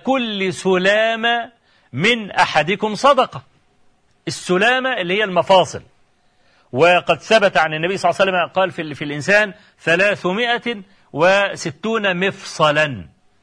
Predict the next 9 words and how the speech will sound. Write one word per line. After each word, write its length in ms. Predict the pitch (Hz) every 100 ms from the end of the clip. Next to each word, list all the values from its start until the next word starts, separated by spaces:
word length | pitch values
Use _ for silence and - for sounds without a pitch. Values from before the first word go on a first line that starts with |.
| _ _ _ -
تلتمية 440 | 180 143 180 240 214
وستين 500 | 160 180 208 202 240
مفصل 260 | - 226
في 140 | - 180
جسم 300 | 240 - 180
البني 400 | 160 156 151 143
آدم. 180 | 107 - _ _ _ _ _ _ _ _ _ _ _ _ _ _ _ _ _ _ _ _ _ _ _ -
ينبغي 880 | 151 185 170 233 285 240 247 233 339 _ _ _ _ _ _ _ _ 180
أن، 420 | 202 190 160